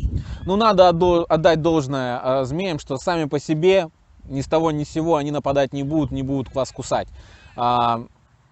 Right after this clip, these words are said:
всегда такое, такое поведение спровоцировано непосредственно вами. Скорее всего, вы ее напугали. Ну, самое главное при первой помощи, если вас укусила змея, всегда нужно запомнить.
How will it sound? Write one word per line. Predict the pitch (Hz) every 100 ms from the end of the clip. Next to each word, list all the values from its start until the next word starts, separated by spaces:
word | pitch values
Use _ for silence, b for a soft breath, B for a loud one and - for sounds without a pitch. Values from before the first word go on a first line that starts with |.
| _ _ _ -
всегда | - 139 165 165
такое, | 151 143 165 156 147
такое | 160 147 160 160
поведение | 156 147 165 147
спровоцировано | 127 143 135 135 - 156 127 113 95 - b b b b -
непосредственно | 123 131 160 160 139
вами. | 131 143 117
Скорее | 101 131 175
всего, | 160 151
вы | 131 139
ее | 131 135
напугали. | 131 - 117 110 98 98 _ _ _ _ _ _ _ - - - - b b b b
Ну, | 143 175
самое | - 214 190 175
главное | 165 185 165 139
при | 156
первой | 147 165 143 135
помощи, | 165 160 139 -
если | 131 123
вас | 143 135
укусила | 135 135 - 143 131
змея, | 120 143 143
всегда | - 135 151 156
нужно | 151 151 143 131
запомнить. | 131 127 147 147 143 139 -